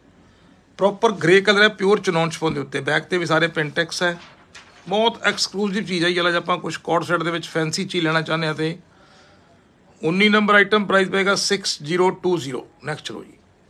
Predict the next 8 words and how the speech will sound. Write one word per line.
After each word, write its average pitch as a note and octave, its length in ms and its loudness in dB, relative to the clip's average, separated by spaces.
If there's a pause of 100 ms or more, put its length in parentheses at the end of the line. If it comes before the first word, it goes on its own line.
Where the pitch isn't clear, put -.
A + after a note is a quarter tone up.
(4000)
ਲਓ D#3+ 120 0
ਜੀ, E3 100 -4
ਦੋ D#3 200 0
ਪੀਸ F3 200 -4
ਤੁਹਾਨੂੰ E3 200 0
ਹੋਰ C#3+ 160 -4
ਦਿਖਾਣੇ C3 300 -4
ਆ। D3 100 -10